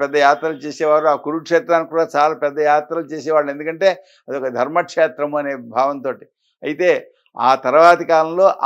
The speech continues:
ఆ ప్రదేశంలోనే యుద్ధం జరిగింది కనుక కురుక్షేత్ర యుద్ధం ఉంటే అది ఒక పెద్ద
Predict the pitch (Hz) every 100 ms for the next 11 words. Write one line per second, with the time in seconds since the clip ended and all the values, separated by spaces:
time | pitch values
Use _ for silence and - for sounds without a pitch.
0 | 135 151 - 170 180 156 165 170 165 156
1 | 139 127 160 175 165 160 156 151 147 147
2 | 147 131 - _ _ _ 160 175 170 170
3 | 165 165 156 147 156 156 156 147 151 147